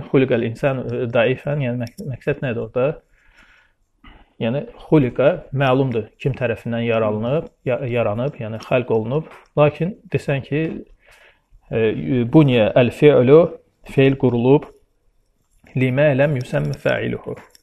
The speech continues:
Faili zikir olunmayan formada. Belə daha deyir, düzgündür.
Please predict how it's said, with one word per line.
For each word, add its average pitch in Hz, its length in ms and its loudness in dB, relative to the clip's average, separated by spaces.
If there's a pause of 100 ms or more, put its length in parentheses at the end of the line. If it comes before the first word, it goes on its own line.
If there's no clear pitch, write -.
(1040)
Faili 139 320 2
zikir 131 360 -4
olunmayan 127 480 -2
formada. 110 460 -2 (1200)
Belə 123 200 4
daha 117 220 -2
deyir, 110 180 -6
düzgündür. - 440 -10